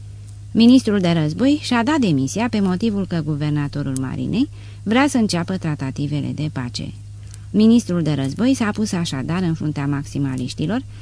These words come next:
și a făcut prizonieri pe membrii guvernului. Se zvonește că Kerenski și Tereșcenko ar fi fugit. La fel ca și regina Maria, Nicolae Iorga este adânc impresionat de răsturnările politice intervenite în Rusia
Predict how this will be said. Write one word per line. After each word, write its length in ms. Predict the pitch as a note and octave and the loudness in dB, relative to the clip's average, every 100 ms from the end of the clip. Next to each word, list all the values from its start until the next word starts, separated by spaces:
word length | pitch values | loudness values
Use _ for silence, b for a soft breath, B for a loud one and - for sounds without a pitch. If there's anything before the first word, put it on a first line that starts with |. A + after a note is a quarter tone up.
| B | B
și 120 | - | 0
a 60 | A#3+ | 2
făcut 300 | A3+ G#3+ D#4+ | 2 0 0
prizonieri 600 | C#4+ G#3+ E3 D3 D#3 - | 0 2 2 2 0 -4
pe 120 | - F3 | -2 2
membrii 340 | F3 E3 D#3+ | 2 2 0
guvernului. 640 | D3 C#3 B2+ B2 A#2+ - - - - B B B | -2 -2 -4 -4 -6 -8 -12 -16 -16 B B B
Se 180 | - A#3+ | 2 4
zvonește 460 | A3 A#3 D#4 - C#4+ | 6 6 6 6 2
că 300 | A#3+ A3+ G3 | 2 0 2
Kerenski 560 | C4+ C4+ B3 E3 - C#3 | 4 6 4 2 0 -2
și 240 | - C#3+ | -2 -2
Tereșcenko 800 | - D3+ C#3+ - - C#3 C#3 F#3+ - | -2 -2 -2 -4 -2 0 0 -2 -2
ar 200 | E3+ F#3 | -2 -2
fi 120 | F3 | -4
fugit. 500 | - F3 - - - - B B B B B | -2 -4 -4 -8 -14 -16 B B B B B
La 160 | G3 | 0
fel 160 | A3 F#4 | 2 0
ca 140 | A#3 G3 | 0 0
și 160 | F#3 | 0
regina 460 | E3+ D#3+ E3+ E3 D3 | 0 0 2 2 2
Maria, 500 | C#3 C3+ C#3 A3+ C4 | 2 0 0 0 0
Nicolae 560 | - A#3 G#3 B3 D4 G3+ | 2 2 2 2 2 2
Iorga 280 | A3 G3 G3 | 2 0 -2
este 220 | F#3+ F3 | -2 -2
adânc 300 | F3 B3 C3+ | 0 2 0
impresionat 680 | B2+ C3+ C#3 C3+ C3 E3+ - | -4 -4 -6 -4 -4 -4 -4
de 120 | E3 | -2
răsturnările 720 | D#3+ D#3+ D#3 D#3 D#3 D3 C#3+ | -2 -2 0 0 2 0 -2
politice 500 | - F3+ C3 B2+ - F3 | -2 -2 -2 -4 -4 -2
intervenite 600 | E3 D3 C#3 D3 D3 C#3+ | -2 -2 -2 -2 -2 -2
în 140 | C#3 | -4
Rusia 400 | C#3 C#3 E3 A#3 | -4 -4 -4 -4